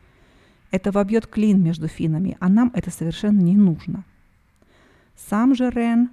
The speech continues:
выступает за ужесточение правил выдачи финского гражданства.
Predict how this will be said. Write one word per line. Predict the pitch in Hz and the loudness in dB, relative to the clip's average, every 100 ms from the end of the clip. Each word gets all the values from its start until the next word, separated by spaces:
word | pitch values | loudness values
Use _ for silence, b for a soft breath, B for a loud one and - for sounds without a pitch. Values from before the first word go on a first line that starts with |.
| _ | _
выступает | 202 - 202 - 180 185 | -10 -8 -10 -6 -6 -6
за | - 180 - | -6 -6 -6
ужесточение | 165 175 - 165 - 190 214 | -8 -8 -8 -10 -4 0 0
правил | 202 185 180 165 | -2 -4 -4 -4
выдачи | 160 170 160 - | -6 -6 -6 -10
финского | 156 180 170 156 160 | -8 -6 -6 -8 -8
гражданства. | 165 165 165 160 - 185 | -8 -8 -8 -10 -12 -20